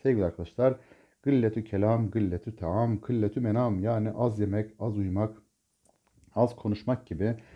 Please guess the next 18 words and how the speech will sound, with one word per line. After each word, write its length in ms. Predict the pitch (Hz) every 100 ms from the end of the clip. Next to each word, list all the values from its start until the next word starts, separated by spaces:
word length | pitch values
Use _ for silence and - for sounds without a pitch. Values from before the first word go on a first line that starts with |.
| -
işte 160 | - 117
İslam'da 440 | 110 - 107 85
da 260 | 104 123 - _
tasavvufta 600 | - 98 101 90 71 -
ne 140 | 110
vardır? 300 | 92 85 135 - -
Az 340 | 131 131 98
mal 340 | 90 113 117 85
mülk 300 | 110 117 92
edinmek. 540 | 87 80 98 143 - _ _ _
İşte 380 | - - 95 101 -
Ebu 220 | 92 92
Ubeyde 380 | 90 85 80 73
de 160 | 98
ne 40 | 98
yapmıştır? 420 | 90 - - 104
İslam 400 | 98 - 117 104
uğruna 460 | 80 76 82 113